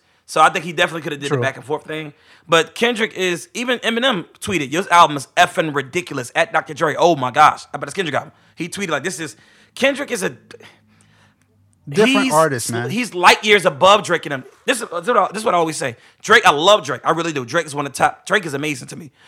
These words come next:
Speaker 1: But Drake can't do what
Speaker 2: Mm-hmm.
Speaker 1: Kendrick does. Cole can even.
Speaker 2: No.
Speaker 1: Cole is great, but Cole can't even do what Kendrick does. But Kendrick can do what they
Speaker 2: Yeah.
Speaker 1: can do. That's what makes Kendrick better than them all. Sell what you sell, but artistically and influence, Kendrick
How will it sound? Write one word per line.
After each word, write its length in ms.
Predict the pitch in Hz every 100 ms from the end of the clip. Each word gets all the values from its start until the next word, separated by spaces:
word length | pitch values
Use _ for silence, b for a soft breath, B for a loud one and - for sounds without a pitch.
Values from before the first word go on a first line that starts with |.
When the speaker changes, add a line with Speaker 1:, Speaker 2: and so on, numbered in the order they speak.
| b 160
Speaker 1:
But 320 | 160 160 139
Drake 260 | 151 214
can't 240 | - 214 170
do 80 | 190
what 140 | 160
Speaker 2:
Mm-hmm. 20 |
Speaker 1:
Kendrick 240 | 190 143 175
does. 300 | 147 - _ _
Cole 300 | - 285 339
can 180 | 226 185
even. 240 | 156 123 -
Speaker 2:
No. 140 | 120 104
Speaker 1:
Cole 240 | 254 262
is 100 | 202
great, 160 | 214 220
but 160 | -
Cole 360 | - - 247 269
can't 180 | 220 185
even 140 | 165
do 60 | 156
what 120 | 143
Kendrick 200 | 143 135
does. 280 | 123 117 - b b b
But 140 | - -
Kendrick 240 | 269 208
can 80 | 190
do 80 | 185
what 160 | 143
they 100 | 170
Speaker 2:
Yeah. 60 | 202
Speaker 1:
can 140 | 165
do. 200 | 135 - _ _ -
That's 160 | 196 214
what 80 | 185
makes 220 | 170 -
Kendrick 500 | 196 170 156 _ 135
better 260 | 185 165
than 140 | 147 143
them 120 | 139
all. 260 | 139 - _ b
Sell 320 | - 208 220 220
what 180 | 214
you 80 | 196
sell, 380 | - 190 208 208
but 100 | 170
artistically 580 | 147 - 220 208 202 175
and 100 | 156
influence, 460 | 196 202 220 220 -
Kendrick 420 | - 208 190